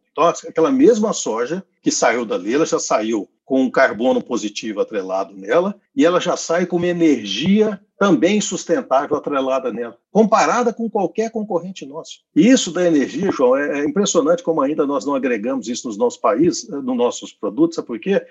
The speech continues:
Todo final de mês na sua casa você sabe o grau de sustentabilidade da energia elétrica que você usa, que vem lá com a bandeira verde, com a bandeira amarela,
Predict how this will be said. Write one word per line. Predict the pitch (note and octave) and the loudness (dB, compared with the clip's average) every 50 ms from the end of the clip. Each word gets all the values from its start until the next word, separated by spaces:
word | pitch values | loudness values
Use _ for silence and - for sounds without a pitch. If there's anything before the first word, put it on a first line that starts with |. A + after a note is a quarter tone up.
| _ _ | _ _
Todo | - A#3+ B3+ C#4 A3+ B3+ | 4 4 6 6 4 2
final | - A3+ G#3 G3 G3 G3 | 2 2 2 2 2 2
de | D#3+ F3 | 2 2
mês | D#3+ D#3 E3+ F3+ D3+ | 2 2 2 2 2
na | E3 D3+ | 0 -2
sua | - - C#3 C3 | 0 0 -2 0
casa | - - - E3+ F3 F#3 | 0 0 0 0 0 -2
você | E3+ F#3+ F3+ - G#3 F#3+ | -4 -4 -4 -4 -4 -4
sabe | - - F3 F3+ E3+ F3 | -2 -2 -2 0 0 0
o | E3 | 0
grau | D3 D3+ D3+ D#3 | 2 0 0 0
de | D3+ - | -2 -4
sustentabilidade | D#3 D3 F3 E3 E3+ E3+ D#3+ E3 E3+ D#3 - C3 C3 C3+ C#3+ C#3+ D#3 E3 | -6 -6 -6 -2 0 0 0 0 0 0 2 2 2 2 2 0 -4 -6
da | F3 D#3+ D#3 D3+ D#3 | -6 -4 -2 -2 -2
energia | D#3+ E3 D#3 D#3 E3+ D#3+ | 0 -2 -2 0 0 0
elétrica | C#3 B2+ C3 C#3 - E3 | 0 0 -2 -2 -4 -6
que | D3 C#3 | -4 -2
você | D#3+ D3+ - F#3 | -2 -2 0 0
usa, | D#3 D3+ D#3 B2+ G#2+ - _ _ _ _ | 0 0 0 -2 -4 -8 _ _ _ _
que | - D3 | 2 2
vem | - - C#3+ C3+ | 2 2 2 2
lá | C3+ C3 B2+ | 2 2 2
com | - | 0
a | C3 | 0
bandeira | B2 B2+ B2 A2 A#2+ A#2 A#2+ A2+ | 0 0 0 0 -2 -2 -2 -2
verde, | - - D3 D3+ D#3+ D#3 - E3 - _ _ _ _ - - | -2 -2 0 0 0 -2 -4 -8 -14 _ _ _ _ -18 -10
com | - C#3+ | -8 -4
a | C3 | 0
bandeira | C3+ C3+ C3 A#2+ C3 B2+ B2 | 0 0 2 2 0 0 0
amarela, | B2 B2+ A#2 G2+ A2 B2+ C3+ C#3+ D3+ C#3+ - | 0 0 0 -2 -2 -2 -2 -2 -4 -4 -8